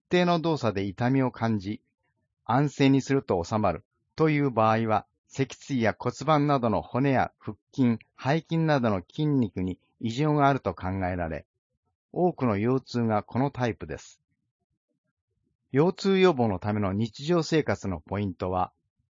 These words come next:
普段から良い姿勢を保つようにし、物を持ち上げるときは、物を体に近づけ、膝を曲げてしゃがみ込むように腰を落とし、膝と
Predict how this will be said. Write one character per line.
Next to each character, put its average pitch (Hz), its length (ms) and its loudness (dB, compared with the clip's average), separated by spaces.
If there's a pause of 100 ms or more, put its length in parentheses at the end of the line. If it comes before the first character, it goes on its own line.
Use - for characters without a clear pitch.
普 - 140 -4
段 147 220 4
か 98 120 -2
ら 90 180 0 (160)
良 139 160 0
い 131 120 0
姿 - 320 -4
勢 113 40 4
を 110 120 2
保 110 280 -2
つ - 160 -10
よ 98 60 -2
う 90 40 -4
に 87 80 -6
し、 - 280 -12 (600)
物 147 340 2
を 120 60 2
持 98 140 -2
ち - 140 -2
上 123 80 4
げ 123 120 4
る 120 100 0
と 113 120 -8
き 95 140 -8
は、 82 160 -4 (880)
物 131 340 2
を 95 80 -4
体 143 440 2
に 139 120 2
近 - 220 -2
づ 113 140 -4
け、 87 220 -6 (400)
膝 143 300 2
を 147 120 4
曲 120 180 2
げ 123 140 -2
て - 260 -4 (220)
し - 120 -10
ゃ 123 80 2
が 156 140 4
み 165 140 0
込 156 140 -2
む 156 120 2
よ 151 200 2
う 113 40 0
に 95 220 -4 (460)
腰 120 340 -2
を 117 100 2
落 113 120 -4
と 113 60 -4
し、 - 240 -8 (540)
膝 135 360 0
と 135 260 -4